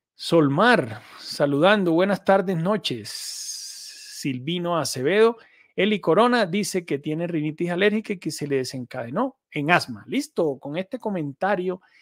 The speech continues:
de Eli, creo que podemos comenzar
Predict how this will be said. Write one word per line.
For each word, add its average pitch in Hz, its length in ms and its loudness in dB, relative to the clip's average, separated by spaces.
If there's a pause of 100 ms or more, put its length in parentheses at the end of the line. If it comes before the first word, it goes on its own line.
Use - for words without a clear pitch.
(400)
de 196 340 0
Eli, 156 380 0
creo 147 220 -2
que 185 100 -2
podemos 156 480 -2
comenzar 180 720 -2